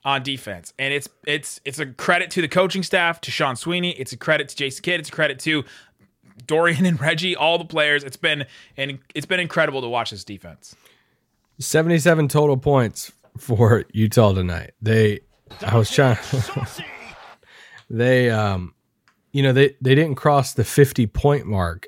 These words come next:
Speaker 2: until late, al-, almost at the end of the third quarter, which is just absolutely insane. And, you know, you, you just go across the board in this,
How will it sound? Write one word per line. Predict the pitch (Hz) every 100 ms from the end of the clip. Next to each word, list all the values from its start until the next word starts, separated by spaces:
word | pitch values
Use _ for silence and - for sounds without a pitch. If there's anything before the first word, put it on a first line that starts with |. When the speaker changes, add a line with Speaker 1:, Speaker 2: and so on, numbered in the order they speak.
| -
Speaker 2:
until | 107 107 110 101
late, | 98 113 107 - -
al-, | 113 110
almost | - 117 123 -
at | 110 98
the | 87
end | 107
of | 101
the | 90
third | 101 92
quarter, | - 101
which | 98 95
is | 98 110
just | 143 123 -
absolutely | 107 101 - 98 85
insane. | 85 87 98 90 87 _ _ _ _ _ _ _ -
And, | 120 120 113 104 - _ _ 131
you | 123
know, |
you, | 117 135
you | 151 147
just | 139
go | - 135
across | 123 127 110 -
the |
board | 95 113 120
in | 107
this, | 104 98 -